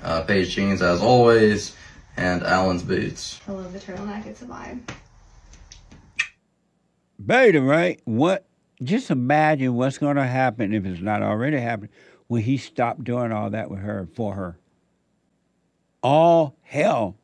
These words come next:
Speaker 3: gonna break loose. And it's still, he's still catching hell, believe me, because he's worshiping the woman.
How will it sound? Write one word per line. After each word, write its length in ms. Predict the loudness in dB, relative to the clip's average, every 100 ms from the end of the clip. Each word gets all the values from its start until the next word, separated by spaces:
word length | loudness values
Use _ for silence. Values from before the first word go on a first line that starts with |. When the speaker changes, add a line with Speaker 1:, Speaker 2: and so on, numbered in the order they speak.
| _
Speaker 3:
gonna 220 | -6 -4
break 240 | -4 -4 -6
loose. 200 | -8 -10 _ _ _ -2
And 140 | 2
it's 140 | 2
still, 380 | 2 4 6 6
he's 260 | 4 2 2
still 260 | 0 0
catching 360 | 2 0 0 0
hell, 400 | 2 2 0 -6 _ -2
believe 320 | 2 2 2
me, 240 | -2 -6 _ _ _ _ _ _ _
because 320 | -4 -2 0
he's 200 | 0 0
worshiping 580 | 0 -2 0 -2 0 0
the 80 | 0
woman. 420 | 0 -2 -6